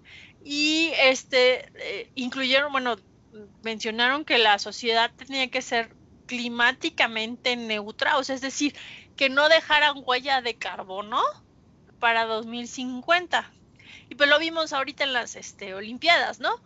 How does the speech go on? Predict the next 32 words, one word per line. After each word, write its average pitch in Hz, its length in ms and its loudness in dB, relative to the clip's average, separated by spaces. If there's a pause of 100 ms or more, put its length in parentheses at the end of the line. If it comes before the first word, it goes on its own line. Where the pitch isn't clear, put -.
(260)
No 277 120 -6
sé 294 140 -8
si 269 140 -10
ustedes 269 280 2
son 262 220 0
fans 254 560 -2
del, 202 340 -8
fans 240 380 -6
del, 214 460 -4
de 208 100 -6
la 208 160 -4
natación, 214 560 -2 (720)
pero, 240 240 4
ah, 220 400 4
hay 262 260 4
un 269 220 -6
nadador 226 640 0
italiano 208 640 -6
que 202 120 -6
causó 185 360 -8
sensación 208 500 -8
porque, 190 480 -6
bueno, 180 320 -10
es 165 180 -20
muy 202 200 -4
buen 214 340 -2
nadador, 240 460 6
pero 226 200 4
también 190 320 -10
está 190 220 -10
muy 220 160 -6
guapo. 277 460 4